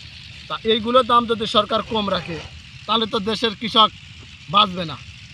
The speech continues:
কৃষকের অনেক বড় ক্ষতি হয়ে যাচ্ছে। আর দেশের কৃষক বাঁচালেই দেশ বাঁচবে।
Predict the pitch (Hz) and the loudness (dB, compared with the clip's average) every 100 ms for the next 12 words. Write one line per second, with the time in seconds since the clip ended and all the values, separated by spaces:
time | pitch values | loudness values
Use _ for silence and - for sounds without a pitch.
0 | - - - - 190 190 214 208 240 233 | -18 -18 -18 -16 -10 0 2 4 4 2
1 | - - - - - - - 220 226 202 | -2 -14 -18 -18 -18 -16 -4 0 0 0
2 | 214 190 190 214 180 165 190 208 190 208 | -2 -2 -4 -2 -2 -2 -2 -2 -2 -2
3 | 247 - 226 247 226 247 247 262 294 - | -2 -4 -2 0 2 0 2 2 2 -2
4 | - - 160 226 196 180 - 139 | -16 -8 2 2 2 -2 -4 -14